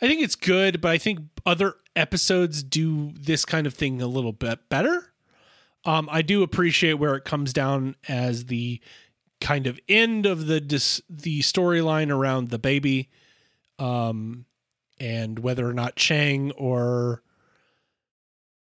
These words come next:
Chang is the father or not. You know, I, I, I, I think that's a reasonable place to put it. It's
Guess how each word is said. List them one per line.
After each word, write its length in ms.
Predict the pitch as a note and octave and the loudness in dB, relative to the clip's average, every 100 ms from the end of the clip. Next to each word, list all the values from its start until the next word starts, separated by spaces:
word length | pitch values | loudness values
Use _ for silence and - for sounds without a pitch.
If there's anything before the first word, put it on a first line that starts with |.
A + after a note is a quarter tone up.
| _ - | _ 2
Chang 320 | F#3+ F3+ F3 | 6 6 4
is 140 | E3 | 0
the 140 | C#3+ D3 | 0 -2
father 420 | - D3+ D3 C#3+ | 0 0 2 0
or 60 | C#3+ | 2
not. 320 | C#3+ C#3 C3+ - | 2 0 -4 -4
You 100 | C3+ | -2
know, 120 | B2+ | 0
I, 220 | C#3 E3 - | 2 2 2
I, 440 | E3 E3 D#3 D3+ - _ _ _ _ _ _ _ _ _ _ _ - | 4 4 4 2 -4 _ _ _ _ _ _ _ _ _ _ _ 2
I, 120 | B3+ - | 2 4
I 100 | C4 | 4
think 180 | D4+ B3+ | 4 4
that's 260 | A3+ G#3 G3 | 4 4 2
a 80 | |
reasonable 460 | E3 D#3 D#3 D3 C3+ | 2 2 2 0 0
place 240 | - C3 - | 0 0 -2
to 80 | |
put 200 | B2+ C#3 D3 | -2 0 2
it. 160 | D3+ - | 0 -2
It's 280 | C#3+ - | -2 -2